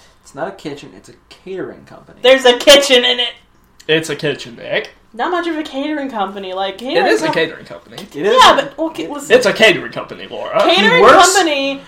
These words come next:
Speaker 2: implies a lot of food for a lot of people. Normally they have, like, a dish for one person.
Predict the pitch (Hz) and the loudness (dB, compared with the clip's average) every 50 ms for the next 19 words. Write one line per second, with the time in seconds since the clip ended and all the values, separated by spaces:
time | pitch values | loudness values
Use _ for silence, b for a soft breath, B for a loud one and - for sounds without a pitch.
0 | B B B 320 - - 302 294 277 269 269 - - 277 269 254 247 240 226 208 | B B B -6 0 2 2 4 2 0 -4 -4 0 2 4 6 6 6 4 2
1 | 208 202 202 202 - - - b b b - - 226 233 226 233 262 302 311 302 | 0 -6 -8 -10 -16 -20 -20 b b b -6 -2 2 4 4 4 4 2 -2 -8
2 | - - 349 370 392 381 381 - - 339 349 330 349 339 330 330 330 330 - 320 | -8 -6 -4 -4 -4 -4 -6 -8 -8 -6 -2 2 2 4 4 2 0 -2 -4 -4
3 | 320 320 - 208 202 202 233 262 285 294 277 285 277 269 247 254 247 240 - 185 | -4 -4 -6 -8 -8 -8 -8 -10 -10 -10 -8 -6 -6 -6 -6 -6 -8 -8 -8 -12
4 | 180 - - 190 185 190 - - - 190 190 175 170 170 170 180 170 170 170 175 | -12 -12 -14 -14 -14 -14 -14 -12 -12 -10 -8 -8 -10 -10 -12 -14 -16 -16 -16 -20
5 | 165 160 | -20 -20